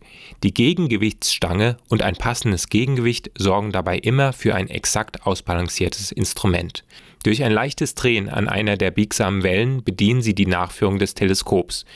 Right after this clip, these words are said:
Somit halten Sie das Objekt kinderleicht im Blickfeld.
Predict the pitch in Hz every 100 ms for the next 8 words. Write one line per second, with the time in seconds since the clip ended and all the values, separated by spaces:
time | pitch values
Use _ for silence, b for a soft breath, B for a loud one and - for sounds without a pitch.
0 | B B 104 120 156 - - 90 104 107
1 | 101 90 - - - 92 - - - 127
2 | 131 95 87 92 - 107 104 - - 85
3 | 82